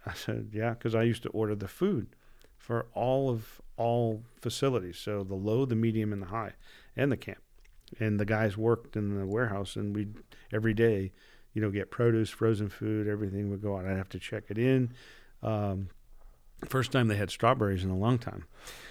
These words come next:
At any rate, uh, with that said, she said, "Well, you've been identified by your peers, your fellow inmates, to speak at the volunteer dinner."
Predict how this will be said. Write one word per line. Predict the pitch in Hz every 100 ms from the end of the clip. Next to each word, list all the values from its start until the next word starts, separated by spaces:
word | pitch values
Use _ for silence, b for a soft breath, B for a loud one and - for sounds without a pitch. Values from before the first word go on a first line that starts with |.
| B
At | 127
any | 127 165
rate, | 123 101 95 - -
uh, | 117 113 107 104
with | 101 131 135
that | 113 104
said, | - 175 175 123 120 143 - - _ -
she | - 135
said, | 117 - - 110 101
"Well, | 101 107 117 113
you've | 131 143 117 - -
been | 120 120
identified | 110 107 110 - 107 101
by | 104 104
your | 107 104
peers, | - 139 101 107 120
your | 107 104 - -
fellow | - 113 104 101 -
inmates, | 110 107 104 104 - -
to | - 113
speak | 104 - 143 120 - b b b b b
at | 101 104
the |
volunteer | 101 107 107 104 - 107 104
dinner." | 107 104 -